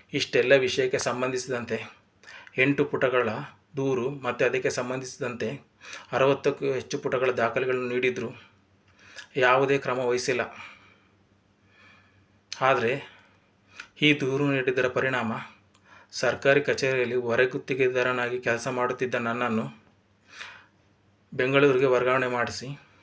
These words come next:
ಮತ್ತೆ ಈ ಕೇಸನ್ನು ಮುಂದುವರಿಸದಂತೆ ಎಚ್ಚರಿಕೆ ನೀಡಿದ್ದಾರೆ. ಈ ವಿಷಯವನ್ನು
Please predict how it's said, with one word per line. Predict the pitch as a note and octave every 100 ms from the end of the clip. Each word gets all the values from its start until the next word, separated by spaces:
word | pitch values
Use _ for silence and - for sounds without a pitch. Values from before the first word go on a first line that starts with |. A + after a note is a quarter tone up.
| _ -
ಮತ್ತೆ | C3 - A#2+ D#3 - - - -
ಈ | C#3
ಕೇಸನ್ನು | C#3+ C3 C3 D3 C#3
ಮುಂದುವರಿಸದಂತೆ | B2+ B2+ C3 B2+ B2+ B2 A#2+ C3+
ಎಚ್ಚರಿಕೆ | A#2 C3+ -
ನೀಡಿದ್ದಾರೆ. | B2+ A#2+ B2 A2+ A2+ A2+ - - - _ _ _ _ _ _ _ _ _ _ _ _ _ _ _ _ _ _ - - - - -
ಈ | C#3+ C3+
ವಿಷಯವನ್ನು | B2+ C#3 C#3+ C#3 B2+ D3+ -